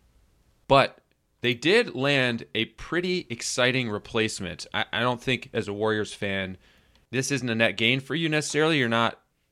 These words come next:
happy, per se, but getting Kelly Oubre in there after losing Klay Thompson is actually pretty huge, I think, both in real life and in fantasy, it's, it's significant.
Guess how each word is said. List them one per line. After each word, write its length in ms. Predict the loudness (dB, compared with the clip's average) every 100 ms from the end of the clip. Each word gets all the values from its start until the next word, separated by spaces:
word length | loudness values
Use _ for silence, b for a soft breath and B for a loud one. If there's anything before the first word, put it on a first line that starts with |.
| _ _ -12
happy, 440 | -6 -4 -4 -6
per 180 | -4 -4
se, 440 | 0 2 4 2 B B _ 2
but 240 | 2 4
getting 240 | 2 2
Kelly 360 | 0 2 4 4
Oubre 520 | 4 4 4 6 4
in 220 | 2 0 4
there 420 | 4 2 0 -2
after 240 | -4 -4
losing 280 | -2 -2 -2
Klay 200 | 0 -2
Thompson 400 | 0 -2 -2 -4
is 80 | 0
actually 280 | 0 -2 -6
pretty 260 | -4 -2
huge, 360 | -2 -2 0 0
I 100 | 0
think, 280 | 0 -4 B B B -2
both 220 | 0 2
in 100 | -2
real 260 | 0 0 2
life 420 | 4 2 0 -8 b b _
and 120 | -2
in 80 | -2
fantasy, 440 | 0 0 2 0 -4
it's, 440 | -4 -10 -12 -16 _ -6
it's 140 | -4
significant. 640 | -4 -4 -4 -4 -4 -4